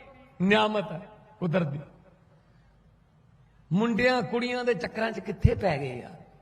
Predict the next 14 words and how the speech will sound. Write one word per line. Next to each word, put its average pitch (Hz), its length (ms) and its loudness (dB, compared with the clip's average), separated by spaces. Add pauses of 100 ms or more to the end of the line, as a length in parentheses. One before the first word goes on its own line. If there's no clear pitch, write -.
(560)
ਨਾ, 208 420 -2 (200)
ਜੋ 156 220 2
ਵੀ 202 140 4
ਆਵੇ 202 320 4 (800)
ਤੰਦਰੁਸਤ 135 500 -2
ਆਵੇ। 90 260 -8
ਬਸ - 200 -16 (200)
ਇਹੀ 175 220 4
ਦੁਆ 175 220 2
ਕਰਾਂਗੇ। 185 440 -2 (400)
ਤੁਸੀਂ 254 340 6
ਵੀ 269 100 4
ਇਹੀ 240 200 2
ਕਰਿਓ। 214 440 2